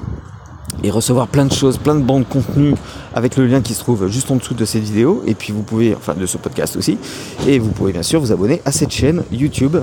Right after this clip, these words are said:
si vous écoutez sur YouTube. Et puis bien sûr au podcast si vous écoutez le podcast. Voilà.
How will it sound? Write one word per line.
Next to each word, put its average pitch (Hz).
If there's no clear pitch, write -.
si -
vous 107
écoutez 107
sur 175
YouTube. 139
Et -
puis -
bien 80
sûr 170
au 147
podcast 135
si -
vous -
écoutez -
le 180
podcast. -
Voilà. 123